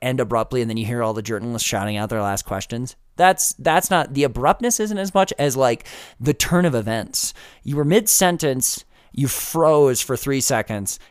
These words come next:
then you said one more thing, and then you left. That's just, it was just weird. But here's why this is beneficial. If you're staying with me right here, okay?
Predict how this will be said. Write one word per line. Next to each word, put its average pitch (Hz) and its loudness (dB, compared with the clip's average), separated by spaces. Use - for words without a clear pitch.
then 139 2
you 214 4
said 139 4
one 113 0
more 180 6
thing, 107 -2
and 123 -2
then 120 0
you 117 -2
left. - -10
That's 170 0
just, 170 -2
it 165 2
was 175 -2
just 180 -6
weird. 127 -2
But - 0
here's 254 -6
why 247 4
this 233 -2
is 160 -6
beneficial. 151 -4
If - -12
you're 143 -4
staying 165 -2
with 151 -4
me - -8
right - -12
here, - -14
okay? 156 -2